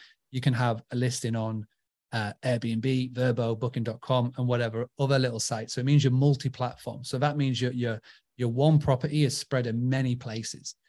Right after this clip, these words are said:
And the cool thing about having a P M S is that you'll never get a double booking, because it will take care of all of that for you to make sure that if there's a booking on Airbnb, it closes off on Vrbo, for example, and vice versa, because you'll get some people that are so,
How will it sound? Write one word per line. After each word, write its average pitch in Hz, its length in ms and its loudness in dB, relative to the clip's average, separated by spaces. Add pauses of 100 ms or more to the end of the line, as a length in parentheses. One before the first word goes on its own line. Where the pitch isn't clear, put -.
(240)
And 127 120 0
the 139 80 2
cool 160 240 4
thing 151 140 6
about 131 220 4
having 127 200 2
a 120 60 0
P 127 160 -2
M 120 120 0
S 147 160 2
is 120 80 -4
that 123 100 -6
you'll 117 120 -4
never 120 240 2
get 113 160 -2
a 110 60 0
double 110 220 -4
booking, 104 380 -12 (440)
because 123 180 -6
it 123 100 0
will 117 80 -2
take 117 280 -4
care 120 280 -2
of 107 120 -4
all 110 180 -4
of 101 60 -10
that 104 160 -12
for 110 200 -8
you 104 100 -8
to 123 120 -8
make 117 160 -2
sure 120 160 -2
that 123 80 -2
if 117 80 -6
there's 123 120 -4
a 120 40 -4
booking 147 300 4
on 131 80 2
Airbnb, 127 580 2
it 123 140 -6
closes 123 360 0
off 117 220 -4
on 107 260 -4 (240)
Vrbo, 110 380 -2
for 120 120 -4
example, 110 400 -6
and 127 180 -2
vice 120 240 -2
versa, 117 340 -4
because 123 260 2
you'll 147 120 8
get 151 200 4
some 190 280 2
people 127 420 0
that 113 200 -2
are 110 100 -4
so, 127 480 4